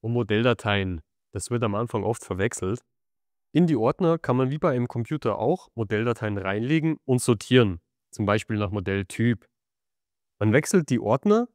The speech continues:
indem man oben auf die Ordnernamen tippt und dann kommt man immer zum nächsten. Standardmäßig gibt es bei der Core Plane,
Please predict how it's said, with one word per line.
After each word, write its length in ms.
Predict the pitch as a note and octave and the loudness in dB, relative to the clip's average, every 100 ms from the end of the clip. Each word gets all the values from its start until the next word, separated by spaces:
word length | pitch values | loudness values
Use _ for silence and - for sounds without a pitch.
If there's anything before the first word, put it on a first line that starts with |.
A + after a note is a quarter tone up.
| _ | _
indem 320 | B2 B2 B2 | -4 0 2
man 200 | A#2+ G#2+ - | 0 -2 -2
oben 380 | B2+ E3 F#3+ F3+ | 0 0 0 -2
auf 200 | - B2 | -4 -6
die 160 | B2 - | -8 -6
Ordnernamen 680 | B2+ - G#2 G2 F#2 F#2+ G2 | -4 -2 -2 -2 -2 -4 -2
tippt 440 | - G3 - - _ _ _ _ _ _ _ _ | 0 0 -2 -20 _ _ _ _ _ _ _ _
und 120 | G#2 | -2
dann 140 | G#2+ G2+ | -2 -2
kommt 160 | - - | -6 -4
man 140 | A2 | -6
immer 340 | - A#2 B2+ A#2 _ | -2 0 -2 -4 _
zum 220 | - G#2+ | -2 2
nächsten. 560 | G2 G#2 - - F#2+ E2 _ _ _ _ _ _ _ _ _ _ _ _ _ _ _ _ _ _ _ _ | 4 2 -2 -4 -4 -4 _ _ _ _ _ _ _ _ _ _ _ _ _ _ _ _ _ _ _ _
Standardmäßig 680 | - A#2+ E3+ D#3 D#3 D#3 | 0 2 4 2 0 -2
gibt 200 | C3 - | -8 -10
es 80 | B2+ | -6
bei 140 | B2+ A2+ | -2 0
der 120 | A2+ | -2
Core 400 | - A2 G2+ F#2+ _ _ _ _ | -2 -2 0 -4 _ _ _ _
Plane, 560 | B2 A2+ C#3 F3 F#3 | 0 2 4 0 -4